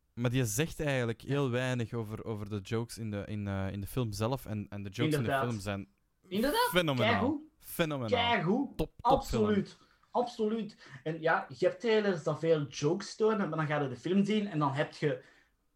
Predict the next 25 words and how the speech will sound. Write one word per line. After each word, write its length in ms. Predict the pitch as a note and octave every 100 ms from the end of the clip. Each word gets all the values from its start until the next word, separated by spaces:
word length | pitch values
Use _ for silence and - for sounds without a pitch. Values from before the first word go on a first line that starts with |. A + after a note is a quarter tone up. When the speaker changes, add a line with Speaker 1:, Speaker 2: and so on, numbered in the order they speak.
| _ _
Speaker 2:
maar 240 | C#3+ C#3+
tien 180 | - D#3+
procent 400 | C#3+ C#3+ E3 D#3+
van 120 | D3+
de 80 | C#3+
jokes 340 | B2+ C#3+ C#3 -
gezien. 380 | C3+ D#3+ G3
En 100 | D#3+
dan 80 | C#3
heb 80 | B2+
je 80 | C#3+
zo, 60 |
oké, 240 | C3+ - D#3+
ja, 280 | D#3 C#3+ C#3+
Speaker 1:
Ja, 40 |
Speaker 2:
ik 60 | G2+
heb 100 | F#2+
Speaker 1:
ja. 80 |
Speaker 2:
een 60 | F#2+
paar 220 | C3 D3+
jokes 320 | C3 C#3 D3+
gezien 220 | - D#3 E3
Speaker 1:
Tuurlijk. 200 | C#3 A2+
Speaker 2:
voor 100 |
te 60 | F#2+